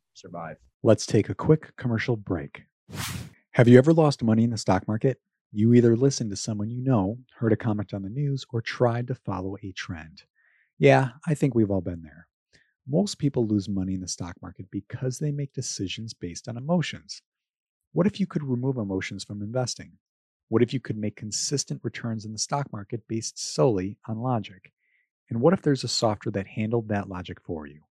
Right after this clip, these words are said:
Speaker 2: Introducing Ticker, a platform that helps you reduce risk,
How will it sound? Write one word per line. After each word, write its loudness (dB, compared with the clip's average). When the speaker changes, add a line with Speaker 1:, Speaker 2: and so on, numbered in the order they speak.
Speaker 2:
Introducing -2
Ticker, -6
a -4
platform -2
that -6
helps -4
you -12
reduce 0
risk, 0